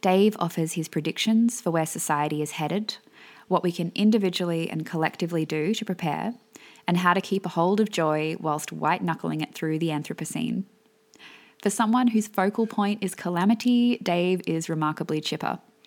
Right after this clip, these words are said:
I left our discussion with a massive smile on my face and little doubt that this was the best way to kick off the series. There's lots of Dave-related links and goodness in the show notes, so flock there if you want more.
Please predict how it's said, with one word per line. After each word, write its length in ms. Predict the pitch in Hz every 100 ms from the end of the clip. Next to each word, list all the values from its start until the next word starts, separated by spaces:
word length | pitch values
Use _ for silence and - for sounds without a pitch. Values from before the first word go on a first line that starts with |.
| - - - -
I 120 | 175
left 240 | 180 190 202
our 80 |
discussion 580 | 175 170 165 156 160 151
with 100 | 151
a 40 | 151
massive 400 | 160 175 175 -
smile 340 | 170 151 151
on 80 | 151
my 140 | 147
face 440 | - 185 185 - -
and 160 | 160 156
little 220 | 175 180
doubt 360 | 175 143 147 -
that 120 | -
this 180 | 151 -
was 120 | 151
the 100 | 156
best 420 | - 156 160 -
way 220 | 151 143
to 60 | 147
kick 200 | - -
off 120 | 147
the 100 | -
series. 580 | - 147 - - - - _ _ - - - - - -
There's 160 | 185
lots 180 | 196 -
of 120 | 190
Dave-related 640 | 196 180 180 180 170 165 170
links 400 | 208 208 - -
and 160 | 160
goodness 400 | 185 196 190 180
in 80 | 160
the 60 | 156
show 260 | - 196
notes, 400 | 202 208 208 - -
so 260 | - 165 165
flock 380 | - 214 214 -
there 260 | 143 139
if 160 | - -
you 80 | 160
want 200 | 151 -
more. 300 | 139 131